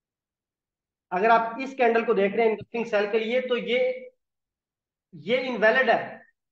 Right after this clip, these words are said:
ये चीज आपने ज़हन में रखनी है, ये किस तरह से invalid है। वही condition जो मैंने आपको बताई थी,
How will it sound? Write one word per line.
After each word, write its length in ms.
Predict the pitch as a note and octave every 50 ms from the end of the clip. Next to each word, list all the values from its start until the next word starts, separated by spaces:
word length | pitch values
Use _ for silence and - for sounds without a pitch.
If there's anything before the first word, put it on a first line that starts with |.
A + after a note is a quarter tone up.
| _ _ _ _ _ -
ये 120 | A3 C4 C4
चीज 180 | C#4 C4 B3 A#3+
आपने 240 | A3 A3 A3 A#3+ G#3+
ज़हन 220 | F#3+ A#3 B3+ B3
में 60 | C4
रखनी 300 | A#3 - - F#3+ F#3 F3
है, 100 | D#3 D3 - - _ _ E3
ये 120 | F#3 A#3
किस 220 | A#3 A#3 B3 -
तरह 160 | - C4+ C4 B3+
से 100 | B3+ A#3+
invalid 300 | A3+ G#3+ G3+ G#3 F#3+ F3+
है। 60 | E3 D#3
वही 280 | E3+ G#3 G#3+ - C#4+ C#4+ -
condition 420 | B3+ A#3+ A3 B3 - - B3+ B3
जो 120 | A#3 A3+ G#3+
मैंने 140 | A3 A3+ A3+
आपको 220 | G#3+ G3+ G#3 A3+
बताई 240 | G3+ G3+ G3 G3 G3+
थी, 240 | G#3 - A#3+ C4